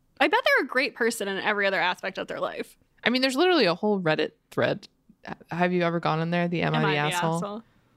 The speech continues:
Speaker 2: We should do
Speaker 1: I,
Speaker 2: that
Speaker 1: I've
Speaker 2: episode
Speaker 1: seen some.
Speaker 2: sometime. I'll just read you some prompts. <laughs> There's some good ones on there and some horrifying ones that make me question humanity.
Speaker 1: Let's get into some end matter.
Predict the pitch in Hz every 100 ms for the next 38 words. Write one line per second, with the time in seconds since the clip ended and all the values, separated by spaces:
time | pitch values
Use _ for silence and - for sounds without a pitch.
0 | _ - 240 294 254 233 170 269 - 139
1 | 165 147 180 160 143 185 202 165 156 156
2 | 147 147 147 139 160 - - 508 - 466
3 | - 392 - 392 - 370 - _ _ _
4 | _ _ 277 - _ _ - 247 - 208
5 | 165 143 120 117 131 135 151 - 170 -
6 | 214 226 190 170 160 131 135 127 147 -
7 | - 151 143 156 151 147 - 143 160 143
8 | 117 120 - - 233 - - - - -
9 | - - - - 494 523 523 427 320 247
10 | 208 202 196 165 208 330